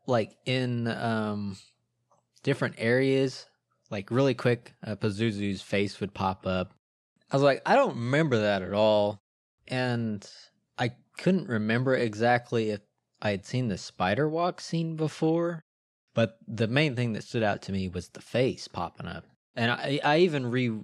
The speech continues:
uh, did the rewind a couple times and, like, tried to pause it on it, but it's quick. It shows up, like,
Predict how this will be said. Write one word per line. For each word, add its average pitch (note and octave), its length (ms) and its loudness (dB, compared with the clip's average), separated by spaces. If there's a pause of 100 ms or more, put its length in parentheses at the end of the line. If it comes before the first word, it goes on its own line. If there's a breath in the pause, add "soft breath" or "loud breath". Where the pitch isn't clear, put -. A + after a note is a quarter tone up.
(160)
uh, G#2 540 -2
did A#2+ 180 -4
the A2 100 0
rewind A2+ 580 2
a G#2 60 -4
couple A2+ 280 -4
times A2 340 -2
and, G2+ 140 -6
like, A#2+ 200 0
tried B2+ 260 2
to G2+ 60 -4
pause A2+ 440 2
it A#2+ 80 0
on C3 160 0
it, - 120 -8
but B2+ 200 -4
it's F3 220 0
quick. F#3+ 500 2
It B2 200 -4
shows C#3+ 240 0
up, B2+ 220 0
like, G#2+ 300 -2